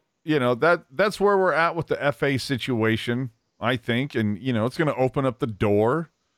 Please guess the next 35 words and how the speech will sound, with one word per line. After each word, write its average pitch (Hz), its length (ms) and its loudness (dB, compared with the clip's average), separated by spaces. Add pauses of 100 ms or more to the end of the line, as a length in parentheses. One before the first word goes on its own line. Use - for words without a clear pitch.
(280)
for 110 460 2
a - 100 -6
lot 101 280 2
of, 101 180 -2
uh, 101 320 2
the 95 100 -2
Barracuda 110 580 0
and, 101 200 -2
and 101 260 -4
see 123 260 -2
what 113 360 -2
Greer 107 360 2
has 117 240 0
up 110 180 -2
his 107 120 -4
sleeve 113 420 -4
to 107 340 0 (420)
find 113 260 -2
some 110 160 -6
people. 127 500 -2 (460)
So, 139 380 2
yeah, 165 240 0
for 123 220 -2
who 147 140 0
stays 143 380 0
and 131 120 -2
who 139 140 -2
goes, 123 320 0
that's 135 240 -2
it. 156 140 -2
Now, 135 400 0 (920)
the 123 240 0
other 190 180 2
thing 226 500 -2 (340)
is 185 680 0